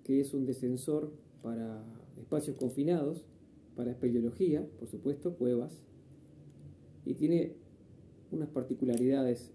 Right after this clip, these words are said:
Los van a ver en las tiendas online. Yo los he visto, los he confundido con el stop, es diferente, y ahora van a ver en qué consiste la diferencia, o las.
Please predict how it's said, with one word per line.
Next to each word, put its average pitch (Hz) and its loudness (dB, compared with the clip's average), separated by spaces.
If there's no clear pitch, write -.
Los 139 -2
van 165 2
a 147 2
ver 147 4
en 127 -2
las 123 -4
tiendas 135 0
online. 123 0
Yo 131 -4
los 123 -8
he 139 2
visto, 160 4
los 127 0
he 139 2
confundido 139 4
con 131 4
el 123 4
stop, 170 4
es 135 -6
diferente, 151 2
y 135 0
ahora 156 2
van 151 0
a 139 0
ver 143 4
en 143 4
qué 139 2
consiste 135 0
la 123 4
diferencia, 147 2
o - 2
las. 151 4